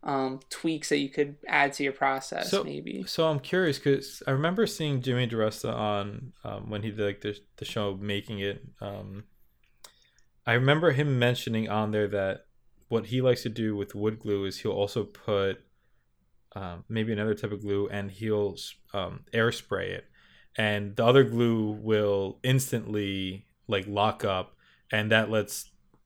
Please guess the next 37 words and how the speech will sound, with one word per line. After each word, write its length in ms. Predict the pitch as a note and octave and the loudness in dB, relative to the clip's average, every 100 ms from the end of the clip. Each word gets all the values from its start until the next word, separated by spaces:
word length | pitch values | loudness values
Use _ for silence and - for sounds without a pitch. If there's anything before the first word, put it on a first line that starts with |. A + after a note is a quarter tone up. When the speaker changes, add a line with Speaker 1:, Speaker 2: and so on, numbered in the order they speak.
| _ - | _ 2
Speaker 2:
that 280 | A2+ A2 | 4 4
makes 240 | A2+ G#2 - | 4 2 2
it 80 | G#2 | 4
all, 180 | G#2+ G#2 | 4 2
like, 180 | G2 - | -2 -2
stay 180 | A2 | -4
in 100 | G2+ | -4
place, 400 | F#2+ - G#2 G2+ | -8 -2 0 0
and 100 | G2+ | -4
the 60 | G2+ | -2
wood 240 | G2+ G#2 | 0 0
glue 520 | G#2+ G#2 G2 G2 F#2+ - - - _ - | 0 -6 -4 -4 -6 -10 -20 -20 _ -10
like, 280 | - F#2+ F#2+ | -2 -2 0
will 160 | G#2 G2+ | 2 2
eventually 420 | G2+ G2+ - G2 | 0 -4 -4 -8
dry 360 | - G2 F#2+ F#2+ | -4 0 2 2
out 180 | F#2+ | 0
or 80 | F#2+ | -2
something. 360 | - G2 G2+ G2+ | -8 -8 -8 -6
And 100 | G#2 | 0
that's, 200 | G#2+ G#2+ | 0 2
like, 120 | G#2 | 0
one 140 | G#2+ | 0
of 100 | G#2 | -4
his, 180 | - G2+ | -4 -4
like, 280 | F#2+ F#2 - _ _ _ _ - | -4 -6 -10 _ _ _ _ 2
tricks 280 | B2 A2+ | 2 4
he 80 | A2+ | 0
does 280 | G#2 G2+ G2 | 4 2 2
when 120 | G2+ | -4
he 100 | G2+ | -4
needs 160 | G2+ F#2+ | -6 -6
something 220 | G2 F#2+ | -8 -4
done 180 | G2 G2 | -2 -2
a 100 | F#2 | -2
lot 220 | F#2 - | -4 -6
faster. 840 | - - G2+ G2 G#2 - D#3 E3 | -12 -4 0 0 0 0 2 2